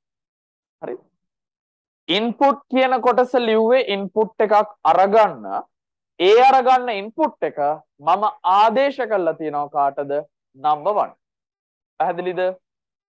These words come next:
අරගන්න ඉන්පුට් එක නම්බර් වන් ට ආදේශ කරලා තියෙනවා.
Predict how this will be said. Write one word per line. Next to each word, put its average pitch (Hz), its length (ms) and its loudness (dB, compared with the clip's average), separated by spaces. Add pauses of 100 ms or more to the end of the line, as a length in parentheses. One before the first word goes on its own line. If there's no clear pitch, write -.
අරගන්න 156 480 0
ඉන්පුට් 139 380 -8
එක 233 100 -4
නම්බර් 208 320 0
වන් 202 160 -2
ට 208 100 2
ආදේශ 185 280 -2
කරලා 190 260 -8
තියෙනවා. - 180 -20